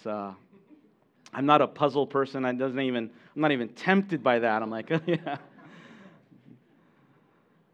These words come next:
So if the Bible had a difficulty rating on certain passages, today we would be in a class five. Uh, we would be in a double black diamond, you know, extreme difficulty.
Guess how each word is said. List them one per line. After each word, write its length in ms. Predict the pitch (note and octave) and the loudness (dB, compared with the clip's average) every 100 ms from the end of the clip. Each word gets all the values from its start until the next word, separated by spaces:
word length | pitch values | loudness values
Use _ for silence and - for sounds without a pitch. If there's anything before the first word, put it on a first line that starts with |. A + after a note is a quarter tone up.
| _ _ _ _ _ _ _ _ _ _ _ _ _ _ _ _ _ - | _ _ _ _ _ _ _ _ _ _ _ _ _ _ _ _ _ -4
So 60 | D#3 | 0
if 300 | F#3 F3+ E3 | 2 2 2
the 80 | D#3+ | 6
Bible 320 | F3 A#3+ A3+ | 6 8 6
had 180 | G3+ F3+ | 6 6
a 60 | |
difficulty 640 | D#3 F3+ F#3 F#3 F3 E3+ D#3 | 4 2 0 -4 -4 -4 0
rating 360 | D#3+ E3+ D#3+ | 2 2 2
on 100 | C3+ | 0
certain 340 | C3 F3 D#3 C3 | -2 -4 -2 -2
passages, 720 | D3 C#3+ C#3+ C#3 C3+ C3 C3+ | 2 0 0 -4 -2 -2 -4
today 360 | C#3 D3 D#3 | 0 4 4
we 160 | C#3+ C3+ | 2 -2
would 120 | B2 | -4
be 160 | C3+ C3+ | -4 -4
in 80 | |
a 40 | C3+ | -4
class 480 | - C#3+ C3+ B2+ - | -2 2 2 2 -4
five. 640 | - B2 A#2 G#2+ F#2 G2 _ - | 0 4 4 2 -4 -12 _ -18
Uh, 200 | G#2 A2+ | -14 -6
we 100 | D3 | -2
would 80 | |
be 100 | C#3+ | 0
in 60 | D3 | 0
a 80 | A#2+ | -2
double 540 | A2+ C#3+ C#3+ D3+ D3 | 0 4 6 6 4
black 500 | G#2+ A2 C#3 - B2+ | 2 4 4 4 -2
diamond, 760 | B2+ B2+ B2+ A#2 G2+ F2+ E2+ F2 _ _ _ _ _ | -2 0 0 0 -2 -6 -12 -18 _ _ _ _ _
you 100 | A#2+ | -10
know, 180 | A2 G#2 G#2+ | -8 -8 -10
extreme 640 | - - - E3 E3 D#3+ | -14 -12 -2 0 2 0
difficulty. 800 | B2+ C#3 C3+ B2+ G#2+ - - - | 0 -2 -2 -8 -12 -12 -20 -20